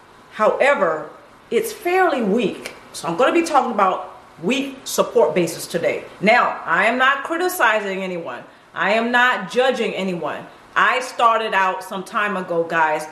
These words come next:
with my support base. I took baby steps.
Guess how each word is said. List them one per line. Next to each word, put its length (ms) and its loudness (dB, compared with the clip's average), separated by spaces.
with 420 0
my 280 2
support 480 -4
base. 260 -8
I 180 0
took 720 -2
baby 340 2
steps. 520 -6